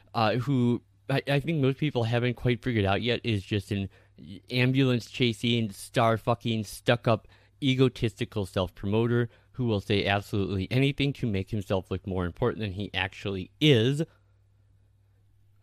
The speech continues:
And ever since Kyle hired his attorney,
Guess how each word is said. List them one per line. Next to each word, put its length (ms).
And 260
ever 240
since 240
Kyle 540
hired 580
his 600
attorney, 540